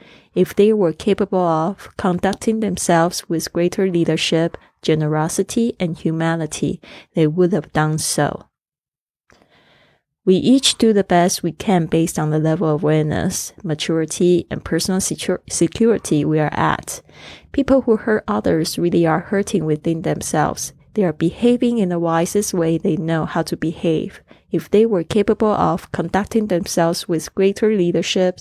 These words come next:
generosity, and humility, they would have done so. 好的，透过这个就是反复的练习，你也可以跟我念的一样好哦。那就是这边也提醒大家，我的训练营，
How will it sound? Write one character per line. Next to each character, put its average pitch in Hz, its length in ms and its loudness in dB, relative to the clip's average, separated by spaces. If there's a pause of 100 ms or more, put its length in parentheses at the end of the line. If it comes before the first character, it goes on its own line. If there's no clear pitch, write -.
generosity, 165 880 -2
and 160 200 -4
humility, 165 760 -2 (400)
they 156 160 2
would 165 220 2
have 160 160 0 (100)
done 156 260 0
so. 92 480 0 (600)
好 175 140 2
的， 170 140 4
透 254 180 4
过 233 180 4
这 214 140 2
个 175 240 2 (380)
就 - 120 -2
是 180 420 2
反 151 200 -2
复 196 140 0
的 170 120 6
练 175 240 4
习， - 240 -6
你 160 160 -2
也 165 80 -2
可 - 160 -4
以 170 40 0
跟 175 160 -6
我 170 80 -6
念 175 220 0
的 165 100 -2
一 160 80 -2
样 165 240 -2
好 151 280 -4
哦。 151 260 -4
那 160 120 -4
就 170 140 -6
是 170 140 -8
这 - 140 -6
边 170 160 -4
也 156 60 -6
提 - 160 -8
醒 175 160 -4
大 175 160 -2
家， 170 240 -4
我 165 140 -6
的 156 160 -4
训 277 260 0
练 254 180 4
营， 196 320 0